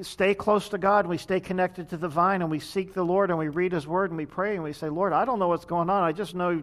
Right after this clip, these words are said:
I'm clinging to you." God will take us through it. He will reveal it to us. And I can tell you, looking back, I can see more than I can see ahead.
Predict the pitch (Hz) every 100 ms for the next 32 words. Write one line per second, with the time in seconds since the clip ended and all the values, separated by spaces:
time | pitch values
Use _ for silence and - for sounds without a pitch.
0 | - 156 190 - 208 202 180 - 170 170
1 | 190 147 - - _ - _ _ _ _
2 | _ _ _ 180 202 202 196 196 196 196
3 | 196 160 - 180 190 156 151 190 190 180
4 | 170 175 196 185 - 185 185 165 175 165
5 | 170 - 208 196 170 175 - 175 151 175
6 | 196 175 165 - 156 - 185 165 170 190
7 | 165 160 156 170 - 180 180 180 202 127